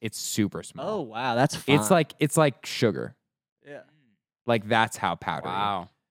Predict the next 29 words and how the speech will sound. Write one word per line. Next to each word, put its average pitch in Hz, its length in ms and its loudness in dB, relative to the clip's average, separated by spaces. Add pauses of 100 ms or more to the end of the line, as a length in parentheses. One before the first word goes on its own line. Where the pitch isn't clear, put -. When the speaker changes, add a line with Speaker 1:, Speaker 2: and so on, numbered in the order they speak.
(460)
Speaker 1:
Um, 92 520 -2
Speaker 2:
Is - 40 -2
that, 147 80 8
like, 175 160 4
safe? 156 400 4
I'm 151 100 2
assuming 165 300 6
that's 135 180 2
safe 127 220 0
for, - 100 -10
like, 113 100 -8
penguins 117 380 -10
and 110 80 -20
stuff. 113 220 -20 (140)
Speaker 3:
Dude, 110 120 -20 (140)
it's - 120 -20
totally 95 380 -20
not - 180 -20
safe. - 180 -20 (1000)
Speaker 4:
I 107 120 0
have 101 100 0
no 92 120 -2
idea. 80 300 -10
Speaker 3:
No 64 80 -20
way. 65 60 -20 (200)
Speaker 2:
No. - 80 -18
Speaker 1:
I 131 120 2
don't 185 160 4
think 180 180 0